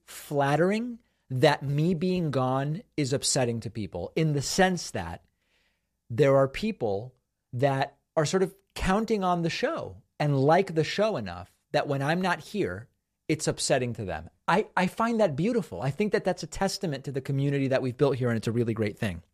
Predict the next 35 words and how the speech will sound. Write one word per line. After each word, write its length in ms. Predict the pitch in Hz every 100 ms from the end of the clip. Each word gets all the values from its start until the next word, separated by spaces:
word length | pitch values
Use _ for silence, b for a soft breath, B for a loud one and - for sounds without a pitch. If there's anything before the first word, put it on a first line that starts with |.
| _ b b b b b
Now, 280 | 135 107 92
where 200 | 135 139
it 100 | 143
gets 240 | 233 -
ugly 300 | 226 185 120
is 180 | 107 - _ _ _ _ 131
the 140 | 156
people 360 | - 220 247 220
who 140 | 202
threaten 680 | - 151 156 165 113 98 113 _ _ _ _ -
to 100 | -
cancel 460 | 156 165 156 165
their 140 | 135 123
memberships 840 | 131 127 117 - 82 - - - _ _ _ _
if 160 | 147 131
I 80 | 123
have 200 | 127 123
replacement 580 | 120 139 117 - 110 110
hosts 360 | 123 104 -
or 60 | 113
go 160 | 107
on 120 | 104 98
vacation. 600 | 95 - 90 - 78 - _ B B B
You 100 | 151
know, 240 | 156 135 - _ _ _ _ _ _ _ _ -
if 160 | 180 160
you're 200 | 160 233
telling 460 | - 208 240 202
me 120 | 131 117
you 240 | 120 131
value 480 | 120 127 143 147 151
the 140 | 127
show 440 | - 143 123 127 -
so 340 | - - 131
much 560 | 127 104 135 - -